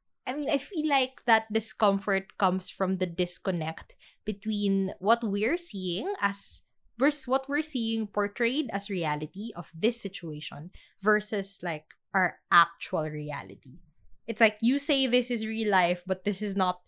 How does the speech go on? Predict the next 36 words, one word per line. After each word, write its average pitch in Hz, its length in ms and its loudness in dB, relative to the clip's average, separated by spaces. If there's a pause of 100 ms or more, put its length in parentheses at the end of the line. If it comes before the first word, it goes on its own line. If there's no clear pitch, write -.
(200)
the 190 140 4
real 196 220 2
life 175 320 2
that 160 220 -6
I 190 520 4 (180)
personally 208 480 4
experienced. 170 1000 2 (300)
And 196 180 6
therefore, 202 380 8
I 180 220 4
cannot 180 500 2 (360)
completely 208 1040 2
sympathize 202 960 4
or 170 300 -4
empathize 175 760 0
or, 151 160 -8 (560)
you 240 120 6
know, 202 240 10
it 202 220 -2
just - 260 -2
takes - 280 2
me 208 100 2
out 190 240 4
of 165 140 0
it 151 160 -6
and 170 140 -2
made 165 160 -4
me 175 100 -4
feel, 175 440 -2 (360)
you 262 60 6
know, 254 100 6
personally 254 580 4
very 202 280 4
uncomfortable 185 680 0
at 151 200 -10
times. - 580 -8